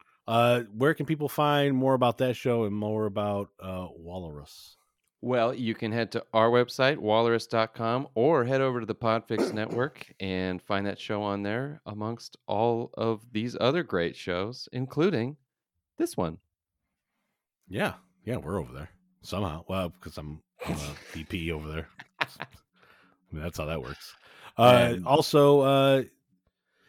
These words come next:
Speaker 1: you hang out with, uh, Zach and Kirk every now and then, uh, in the On Again, Off Again podcast Discovery show.
Speaker 2: That's true. Yes. Uh, we don't have any planned,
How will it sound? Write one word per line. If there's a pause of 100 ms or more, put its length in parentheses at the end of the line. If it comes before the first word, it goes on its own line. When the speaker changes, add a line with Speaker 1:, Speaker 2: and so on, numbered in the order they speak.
(140)
Speaker 1:
you
hang
out
with,
uh,
Zach
and
Kirk
every
now
and
then,
uh,
in
the
On
Again,
Off
Again
podcast
Discovery
show. (760)
Speaker 2:
That's
true.
Yes.
Uh,
we
don't
have
any
planned,